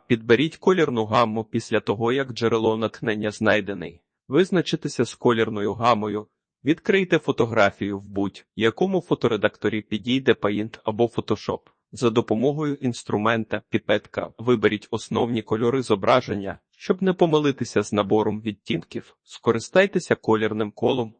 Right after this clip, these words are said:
Онлайн-інструмент допоможе вам підібрати безпрограшні колірні поєднання.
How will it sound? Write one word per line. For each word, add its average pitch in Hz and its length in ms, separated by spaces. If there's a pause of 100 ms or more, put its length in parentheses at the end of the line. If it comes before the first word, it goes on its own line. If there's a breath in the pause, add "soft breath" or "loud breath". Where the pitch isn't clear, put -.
Онлайн-інструмент 110 1120
допоможе 127 500
вам 117 220
підібрати 110 600
безпрограшні 113 800
колірні 107 500
поєднання. 98 800